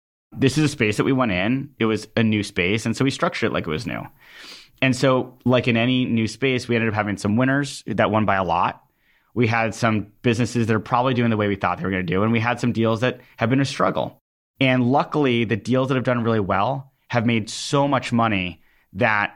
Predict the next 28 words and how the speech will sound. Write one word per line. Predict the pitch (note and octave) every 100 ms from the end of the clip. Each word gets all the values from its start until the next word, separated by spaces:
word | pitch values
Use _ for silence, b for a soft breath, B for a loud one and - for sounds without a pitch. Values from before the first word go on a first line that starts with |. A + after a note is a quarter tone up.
| _ -
on | A#2
the |
deals | G#2+ B2+ B2
that | A#2+
are |
a | A2+
struggle, | - B2+ B2+ E3+ E3
do | B2 A#2
we |
work | G#2+ A#2+ C3
on | B2+
them? | B2 B2 B2
Do | A2
we | G#2+
fight | G2 _ - G#2+ G#2+
really | A2+ A2+
hard | G2+ A2 A#2
to |
make | G#2+ G#2
as | G2+
much | G#2 A2+
money | G#2+
as | G2+
we | G2
can | - G#2
on | A2+
them? | D3+ -
Absolutely. | B2+ - A2+ A2 - F#3 F#3+